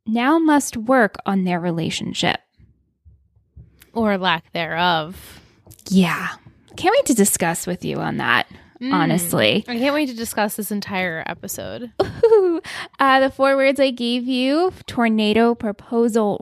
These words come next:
Speaker 1: rivals, and formal. You did pretty well. I mean, you did guess tornado. I was L O Ling at your proposal prediction of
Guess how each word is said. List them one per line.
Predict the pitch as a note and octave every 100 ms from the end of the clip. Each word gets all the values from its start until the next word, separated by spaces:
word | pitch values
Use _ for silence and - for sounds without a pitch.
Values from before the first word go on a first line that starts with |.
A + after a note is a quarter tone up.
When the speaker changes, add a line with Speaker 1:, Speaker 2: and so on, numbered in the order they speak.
| G3
Speaker 1:
rivals, | G3 G#3+ A#3+ G#3 F#3+
and | - F3+ F#3
formal. | - - G#3 G3 G3 E3 F#3+ D4+ - - _
You | D#4 F4+
did | F#4+
pretty | F#4+ E4+ D#4
well. | A#3+ G3+ G3+
I | A3+
mean, | A3+ A3
you | G#3+
did | G3+ A3 A3
guess | A#3 G#3 A3 -
tornado. | - B3 A3+ A3 F#3 F3+ E3+ F3+
I | - G3
was | G#3 - -
L | A3 A#3
O | G#3+ G3+ F#3+
Ling | F3+ F3
at | F3+ -
your | F#3
proposal | - F3+ F#3 F3 F3+ F3
prediction | F#3 F3 - - E3 E3+
of | - F#3+ F3+ F3+ -